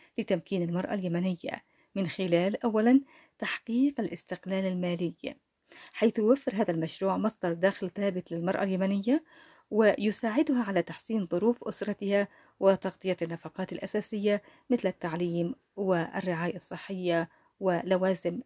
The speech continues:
البيت ومستلزماته. ثانيًا، المرونة وسهولة الإدارة، حيث يمكن للمرأة هنا إدارة مشروع الدواجن من المنزل أو في مزرعة صغيرة، مما يتناسب مع التزاماتها الأسرية،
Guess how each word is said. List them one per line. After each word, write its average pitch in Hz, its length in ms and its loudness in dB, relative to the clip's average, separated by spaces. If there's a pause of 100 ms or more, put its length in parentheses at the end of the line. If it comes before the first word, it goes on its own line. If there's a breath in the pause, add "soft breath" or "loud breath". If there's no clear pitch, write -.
(100)
البيت 170 640 -2
ومستلزماته. 165 840 -8 (840 soft breath)
ثانيًا، 294 580 8
المرونة 208 600 0
وسهولة 190 600 0 (120)
الإدارة، 180 640 2 (600 soft breath)
حيث - 240 0
يمكن 269 300 6
للمرأة 202 320 2
هنا 202 400 0
إدارة 196 340 0
مشروع 180 340 0
الدواجن 190 560 2
من 233 80 8
المنزل 175 580 4 (440 soft breath)
أو 330 80 4
في 349 180 2
مزرعة 226 380 4
صغيرة، 190 640 2 (300)
مما 254 220 12
يتناسب 208 680 -2
مع 160 220 -4
التزاماتها 190 680 0
الأسرية، - 680 -4